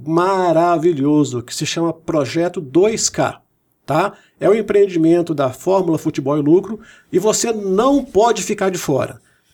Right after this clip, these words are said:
Para ter mais detalhes, se você se interessou, para ter mais detalhes, aqui embaixo tem a, a, o link de inscrição. É muito fácil, você vai fazer a sua inscrição,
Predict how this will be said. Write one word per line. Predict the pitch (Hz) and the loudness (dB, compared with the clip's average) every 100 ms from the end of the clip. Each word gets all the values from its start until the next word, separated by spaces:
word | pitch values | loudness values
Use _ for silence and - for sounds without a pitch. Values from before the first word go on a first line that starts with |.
| - | -2
Para | - 233 | -2 0
ter | 240 | -2
mais | 208 233 269 | 0 2 2
detalhes, | 226 - - 175 165 | 2 -2 2 0 2
se | 165 | 0
você | 175 190 | 0 0
se | 180 | -2
interessou, | 165 165 127 - 190 | -2 0 0 2 2
para | 190 - | 2 0
ter | 180 | 0
mais | 185 170 | 0 0
detalhes, | 196 - 170 175 175 | 0 0 0 0 -2
aqui | 156 269 | -4 -2
embaixo | 220 151 160 - 190 190 _ _ _ _ - | 0 2 2 -2 -12 -16 _ _ _ _ -4
tem | 151 156 | 0 0
a, | 151 | 0
a, | - 143 | -2 -2
o | 139 | 0
link | 147 185 208 | 2 2 2
de | 156 | -2
inscrição. | - 156 151 - 160 262 - _ | -4 -2 -2 2 0 0 -6 _
É | 180 | 0
muito | 214 285 254 | 0 0 0
fácil, | - 165 143 135 | 2 2 0 -4
você | 139 - | -4 -2
vai | 185 196 | 0 0
fazer | 196 214 165 143 254 | 0 0 2 2 2
a | |
sua | 277 208 | 2 2
inscrição, | 180 - 139 - 139 165 | 0 0 -4 -2 -2 -4